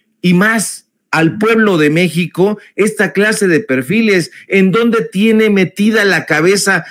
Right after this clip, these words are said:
la dirigencia del partido?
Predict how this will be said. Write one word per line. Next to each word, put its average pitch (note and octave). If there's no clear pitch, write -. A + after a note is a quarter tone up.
la E3
dirigencia E3
del D#3+
partido? F3+